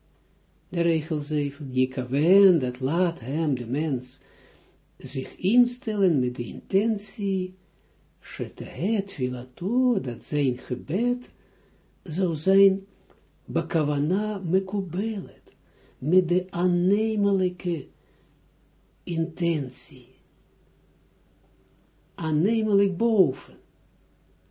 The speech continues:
Kedei sheyakriv bachol yom, opdat hij telkens, elke dag, eh, zijn gebed, let op, zijn gebed zou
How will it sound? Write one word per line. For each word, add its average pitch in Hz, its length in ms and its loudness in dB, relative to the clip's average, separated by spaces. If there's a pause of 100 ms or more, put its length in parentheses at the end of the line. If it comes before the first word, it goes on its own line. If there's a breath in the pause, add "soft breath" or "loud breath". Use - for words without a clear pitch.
(580)
Kedei 160 440 6
sheyakriv 139 960 0
bachol 151 360 -2
yom, 175 540 2
opdat 143 380 -2
hij 123 320 0 (100)
telkens, 185 640 0
elke 165 440 -4
dag, 220 520 -2 (960 soft breath)
eh, 170 540 8
zijn 147 420 4
gebed, 156 800 0 (320)
let 202 220 -2
op, 196 220 2
zijn 143 320 0
gebed 220 640 -2
zou 214 420 -2